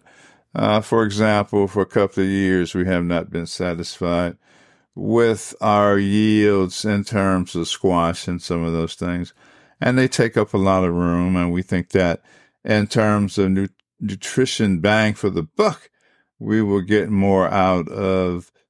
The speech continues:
utilizing the space that we have to grow,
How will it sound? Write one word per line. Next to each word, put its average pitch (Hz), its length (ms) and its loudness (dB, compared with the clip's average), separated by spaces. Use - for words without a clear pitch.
utilizing 98 960 2
the 85 80 -4
space 208 440 -2
that 90 160 2
we 87 140 -2
have 90 360 -2
to 90 120 -4
grow, 85 480 2